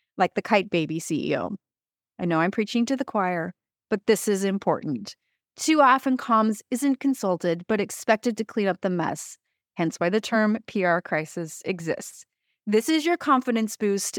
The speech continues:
not to allow that to happen, ever. Before I go, I would love it if you would leave a review, especially if you like what you've heard. And if you'd like to learn more about how to prep executives and managers for hard conversations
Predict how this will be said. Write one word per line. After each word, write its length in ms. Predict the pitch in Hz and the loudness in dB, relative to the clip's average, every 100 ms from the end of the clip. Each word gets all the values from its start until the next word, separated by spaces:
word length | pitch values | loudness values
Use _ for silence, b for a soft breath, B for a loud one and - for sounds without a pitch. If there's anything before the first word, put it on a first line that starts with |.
| - | -4
not 360 | 185 180 - - - | 2 4 2 -6 -4
to 140 | 262 240 _ | -4 -4 _
allow 380 | 202 185 180 170 | 0 2 4 2
that 180 | 175 170 | 0 -4
to 80 | 202 | -4
happen, 520 | 165 139 - 143 143 _ _ _ _ | -2 -2 0 -4 -6 _ _ _ _
ever. 380 | 151 139 - 147 _ _ _ _ _ | -2 -2 -6 -8 _ _ _ _ _
Before 300 | 247 262 247 | 0 4 6
I 100 | 240 | 6
go, 320 | 254 254 269 | 6 6 6
I 140 | - 208 | 6 4
would 180 | 214 202 | 2 4
love 200 | 233 233 | 4 4
it 100 | 214 | 0
if 160 | 214 | -2
you 120 | 226 | 0
would 140 | 214 202 | -2 -2
leave 160 | 220 | -4
a 80 | 208 | -2
review, 420 | 208 202 214 233 | -2 -2 0 2
especially 840 | 226 190 - - 302 - 226 202 196 | 0 -4 -12 -2 0 0 -2 2 0
if 120 | - | 0
you 100 | 202 | 2
like 220 | 185 180 | 2 2
what 140 | 185 180 | -2 -4
you've 160 | 175 | -6
heard. 340 | - 226 247 240 | 0 4 4 2
And 140 | 233 233 | 0 0
if 100 | 233 | 0
you'd 140 | 233 | 4
like 160 | 269 269 | 4 4
to 80 | |
learn 200 | 294 269 | 0 2
more 200 | 254 240 | 2 2
about 260 | 233 226 - | 4 4 4
how 100 | 247 | 2
to 120 | 254 | 2
prep 260 | - 254 240 | 2 0 0
executives 540 | 208 233 226 226 220 | -2 -2 0 -2 0
and 120 | 220 | -2
managers 460 | 208 208 214 214 208 | 0 0 0 -2 -2
for 140 | 214 | -2
hard 200 | 202 202 | 0 0
conversations 680 | 202 208 196 - 202 214 208 | 0 -2 -2 -2 -2 0 -2